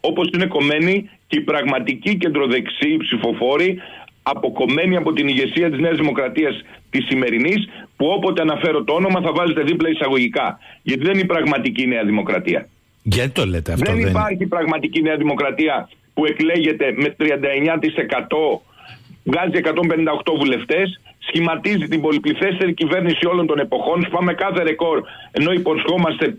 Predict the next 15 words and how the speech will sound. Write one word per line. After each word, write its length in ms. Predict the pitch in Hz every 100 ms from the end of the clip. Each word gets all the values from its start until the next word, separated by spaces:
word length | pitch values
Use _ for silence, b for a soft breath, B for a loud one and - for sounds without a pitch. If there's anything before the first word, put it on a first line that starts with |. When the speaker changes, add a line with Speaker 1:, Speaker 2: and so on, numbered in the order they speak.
| -
Speaker 1:
μικρότερο 600 | 147 - 160 175 170 156
και 120 | 156
πιο 180 | 123 175
ευέλικτο 480 | 160 165 147 - 123
κράτος, 500 | 135 135 - 190 - B B B
και 140 | - 160
στους 220 | 156 156 -
είκοσι 460 | 156 160 156 156
δύο 220 | 139 202
στους 160 | 170 165
πενήντα 300 | 156 143 131
εφτά 380 | 131 - 170 214 B B B
είναι 180 | 190 220
εξωκοινοβουλευτικοί. 1000 | - 214 190 202 208 208 214 208 180 - _ _ _ _
Μία 300 | 147 202 226